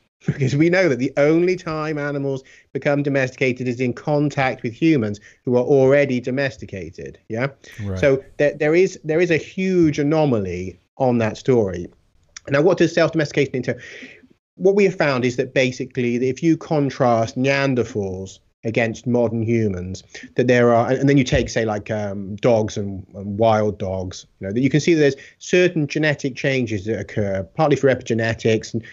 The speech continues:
Speaker 1: others over longer periods that occur, that we end up with, with two populations, one being far more robust, you know, more solidly built,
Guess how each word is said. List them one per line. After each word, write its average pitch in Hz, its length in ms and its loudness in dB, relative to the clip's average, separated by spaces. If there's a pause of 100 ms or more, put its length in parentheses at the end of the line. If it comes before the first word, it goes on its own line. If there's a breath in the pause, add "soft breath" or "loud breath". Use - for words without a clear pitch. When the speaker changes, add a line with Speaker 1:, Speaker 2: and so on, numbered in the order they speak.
(120 loud breath)
Speaker 1:
others 143 200 4
over 127 160 4
longer 120 400 4
periods 104 560 0
that 107 120 -2
occur, 104 180 -4
that 117 160 -2 (360 loud breath)
we 139 200 4
end 185 160 4
up 147 60 2
with, 131 260 0 (140)
with 135 180 0 (160)
two 180 280 2
populations, 143 460 0
one 160 160 0
being 139 320 -2
far 165 120 0
more 139 140 2
robust, 127 760 0
you 131 80 -6
know, 113 100 -4
more 120 240 -2
solidly 123 500 0
built, 123 500 0